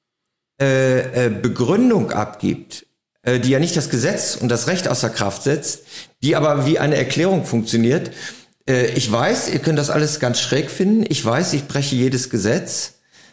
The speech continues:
Äh, ich weiß, ich kollidiere mit jeder sozialen Norm.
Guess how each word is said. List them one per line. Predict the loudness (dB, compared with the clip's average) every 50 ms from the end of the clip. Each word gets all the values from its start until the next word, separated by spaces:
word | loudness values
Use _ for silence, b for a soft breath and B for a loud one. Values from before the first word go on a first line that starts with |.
| b b _ _ -2
Äh, | 0 2 2 2 2
ich | 0 0 0 0
weiß, | 0 0 0 0 -2
ich | -4 -4 -2
kollidiere | 0 0 2 2 2 2 2 2 4 4
mit | 2 2 2 2
jeder | 2 2 2 2
sozialen | 2 0 0 0 0 0 2 2 4 4
Norm. | 4 4 2 2 2 0 B